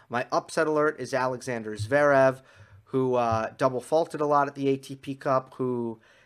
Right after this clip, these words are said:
seemed to be fighting internally with his team at the A T P Cup. And, um, w-, again, I think I've thrown out the word fragile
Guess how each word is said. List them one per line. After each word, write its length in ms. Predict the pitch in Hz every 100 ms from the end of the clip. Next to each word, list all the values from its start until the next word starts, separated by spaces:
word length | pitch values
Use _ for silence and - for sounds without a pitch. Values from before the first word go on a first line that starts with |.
| _
seemed 340 | - 160 151
to 80 | 139
be 260 | 135 131 120
fighting 840 | - - 147 151 147 143 147 147 -
internally 640 | 127 120 - 156 147 143
with 220 | 135 120
his 160 | - 110
team 520 | - 160 151 147 143 151
at 140 | 131 135
the 140 | 135
A 100 | 139
T 160 | 135 135
P 200 | 135 135
Cup. 380 | 131 127 127 - - - _ _
And, 480 | 117 120 120 113 113
um, 540 | 117 113 110 110 113 _ _ _
w-, 160 | 135 - _ _ _ _ _ _ _ _
again, 540 | 143 131 151 135 120 110 _ _ _ _ _ _ _ _ _ -
I 140 | -
think 280 | 139 196 196
I've 200 | 185 151
thrown 420 | - - 170 170
out 220 | 170 156 143
the 80 |
word 340 | 135 139 135 127
fragile 720 | - - 127 127 127 110 101